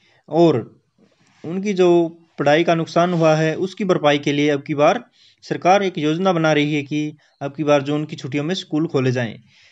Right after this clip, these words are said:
भले ही टाइमिंग थोड़ी हो, मतलब ये टाइम कम समय पढ़ाया जाए बच्चों को जून की छुट्टियों में, जैसे हो सकता है कि सात से दस या ग्यारह तक स्कूल खोले जाएं, क्योंकि उसके बाद गर्मी ज़्यादा शुरू हो जाती है दोपहर में, तो उस वजह से जल्दी थोड़ा बच्चों को पढ़ाई के लिए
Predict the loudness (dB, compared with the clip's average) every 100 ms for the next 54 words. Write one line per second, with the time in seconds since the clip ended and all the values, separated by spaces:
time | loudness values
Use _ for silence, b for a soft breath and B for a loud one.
0 | b -4 0 2 2 0 0 2 0 -2
1 | -2 0 0 2 0 0 -4 _ -16 -10
2 | -8 -4 -2 -4 0 0 0 -4 -6 -4
3 | -4 -4 -2 0 -2 -4 0 0 2 0
4 | -2 -4 -4 -2 -4 -4 -4 -2 0 -2
5 | -8 b b b -8 -4 0 0 -2 -2
6 | -2 -2 0 0 0 -2 -2 -2 -2 -4
7 | 0 2 0 0 -6 -8 -10 -4 -4 0
8 | 2 2 2 0 -4 -8 b b _ -10
9 | -8 -6 0 0 0 -2 -2 -2 -2 -2
10 | -4 -2 -2 -4 -4 -4 -4 -8 b b
11 | b b -10 -2 0 0 -2 -2 -4 -6
12 | _ b _ -8 -6 -4 -4 -6 -10 b
13 | b -6 -2 -2 0 0 0 -2 -6 -6
14 | -2 0 0 0 -2 -2